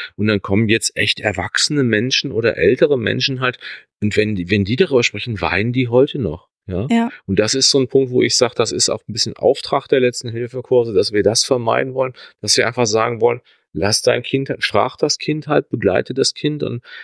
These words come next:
Speaker 1: ähm, wir haben mittlerweile eine, ein, ein Erlebnis, auch was ich auch schon wissenschaftlich veröffentlicht hab, was mich auch sehr bewegt hat, ist,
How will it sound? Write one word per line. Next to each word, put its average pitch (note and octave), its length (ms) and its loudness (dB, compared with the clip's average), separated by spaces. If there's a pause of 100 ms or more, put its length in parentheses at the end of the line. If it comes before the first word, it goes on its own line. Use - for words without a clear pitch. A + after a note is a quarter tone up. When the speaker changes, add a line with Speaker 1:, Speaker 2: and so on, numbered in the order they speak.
(100)
Speaker 1:
ähm, A2+ 320 0
wir G2+ 120 4
haben A2+ 200 0
mittlerweile A2+ 640 2
eine, A2 340 2 (120)
ein, G2 300 -4
ein G#2+ 160 2
Erlebnis, A2+ 420 2
auch G2+ 140 -6
was - 160 -2
ich - 140 0
auch G2+ 80 -2
schon G#2+ 240 -2
wissenschaftlich A2+ 580 -2
veröffentlicht C3+ 500 -2
hab, C3 100 -6 (400)
was - 240 -2
mich A2 260 -6
auch D#3+ 140 4
sehr D3 220 2
bewegt G#2 460 2
hat, A#2+ 140 -4
ist, - 240 -2